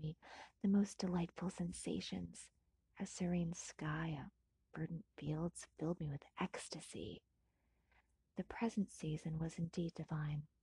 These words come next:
The flowers in spring bloomed in the hedges, while those of summer were already in bud. I was undisturbed by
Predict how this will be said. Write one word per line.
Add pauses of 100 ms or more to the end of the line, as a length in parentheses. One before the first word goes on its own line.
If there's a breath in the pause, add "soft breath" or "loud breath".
(120)
The
flowers
in
spring (100)
bloomed
in (140)
the
hedges,
while (680 loud breath)
those
of
summer
were (120)
already
in
bud. (1300)
I
was
undisturbed
by